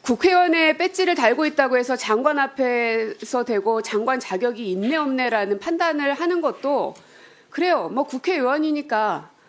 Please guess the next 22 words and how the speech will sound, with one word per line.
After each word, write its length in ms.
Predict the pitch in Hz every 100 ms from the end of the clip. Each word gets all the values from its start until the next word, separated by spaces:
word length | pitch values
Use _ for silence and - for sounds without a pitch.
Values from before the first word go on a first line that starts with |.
| _
어, 100 | 220
이러저러한 640 | 220 320 311 277 269 269 226
문제점들을 640 | 233 269 277 262 247 240
지적하고 500 | - 233 262 247 226
자신의 400 | 247 208 254 247
주장을 300 | 240 196 220
펼칠 320 | 240 339 349
수 120 | 302 226
있겠죠. 480 | - 262 - 175 - _ _ _ _ _ _ _ _ - - _
그런데 320 | - 359 339
지금 560 | 320 269 311 320 311 196
현재 300 | 302 339 339
이 160 | 269 269
계엄과 480 | 240 262 294 285
관련해서 840 | 247 208 226 226 202 262 285 156 - - - - _
국민의힘 520 | - 269 330 370 403 277
의원들조차도 760 | 277 311 311 254 302 285 269
사과문 680 | 254 349 392 403 381 311 254
쓰시고 760 | - 349 - 320 247 196 214
뭐 320 | 185 220 208 196
고개 300 | 247 240 330
숙여, 520 | 302 233 214 165